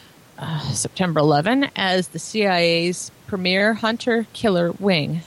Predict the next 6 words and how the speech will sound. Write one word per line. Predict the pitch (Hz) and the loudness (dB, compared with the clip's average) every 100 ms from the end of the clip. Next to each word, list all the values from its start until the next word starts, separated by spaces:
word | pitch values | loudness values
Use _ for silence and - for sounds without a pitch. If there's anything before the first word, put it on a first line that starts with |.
| - | -8
directing | 185 185 180 - 180 170 | 0 2 2 0 0 0
lethal | - 190 214 208 | -2 0 0 0
operations | 175 151 - 147 151 160 151 | 0 0 0 0 0 -4 -2
around | 156 139 | -2 -2
the | 147 | -4
globe, | 156 156 175 | 2 4 2